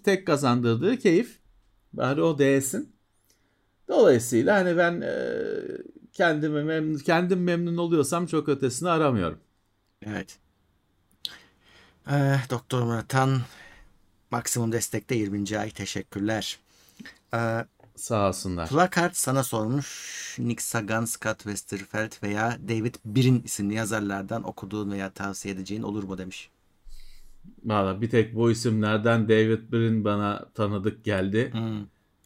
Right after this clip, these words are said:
Speaker 1: Bilmiyorum Nick Sagan, <laughs> Carl Sagan'ın akrabası mı bilmiyorum
Speaker 2: <laughs>
Speaker 1: açıkçası.
Speaker 2: Ee,
Speaker 1: Bilmiyorum.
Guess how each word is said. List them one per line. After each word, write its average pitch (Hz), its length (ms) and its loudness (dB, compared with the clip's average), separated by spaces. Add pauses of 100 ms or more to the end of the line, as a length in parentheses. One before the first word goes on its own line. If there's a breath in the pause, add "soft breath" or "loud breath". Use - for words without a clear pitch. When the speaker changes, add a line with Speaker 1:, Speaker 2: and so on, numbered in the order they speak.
(540)
Speaker 1:
Bilmiyorum 104 540 2
Nick 101 180 -4
Sagan, 101 500 -2 (220)
<laughs> - 280 -6
Carl 113 180 4
Sagan'ın 110 540 0
akrabası 113 680 2
mı 104 180 0
bilmiyorum 98 400 0
Speaker 2:
<laughs> 151 40 2
Speaker 1:
açıkçası. 87 480 -4 (400)
Speaker 2:
Ee, 107 240 -4
Speaker 1:
Bilmiyorum. 92 480 -4